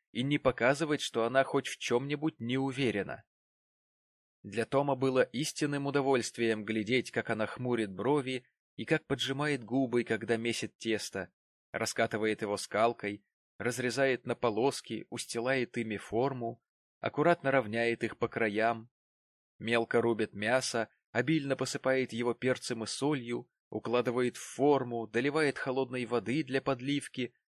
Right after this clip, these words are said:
и боится хотя бы раз поглядеть в его сторону, чтобы не рассмеяться.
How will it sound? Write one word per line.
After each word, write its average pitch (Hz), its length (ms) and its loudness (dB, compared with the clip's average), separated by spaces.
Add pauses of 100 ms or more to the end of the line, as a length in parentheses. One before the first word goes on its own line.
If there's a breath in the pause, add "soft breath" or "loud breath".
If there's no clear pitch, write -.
(260)
и 147 80 0
боится 139 560 -2
хотя - 420 -4
бы 180 200 0
раз 151 320 4
поглядеть 123 600 -2
в - 60 -16
его 147 260 -2
сторону, 113 600 0 (140)
чтобы 117 340 0
не 117 140 0
рассмеяться. 117 840 -4